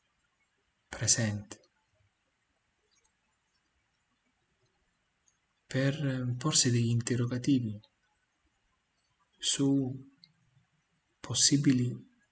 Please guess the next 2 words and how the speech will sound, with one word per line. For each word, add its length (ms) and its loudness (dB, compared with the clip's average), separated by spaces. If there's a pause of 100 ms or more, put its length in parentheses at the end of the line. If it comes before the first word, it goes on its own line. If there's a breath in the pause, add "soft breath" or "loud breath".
(840)
alternative, 1200 -2 (3000)
su 560 -2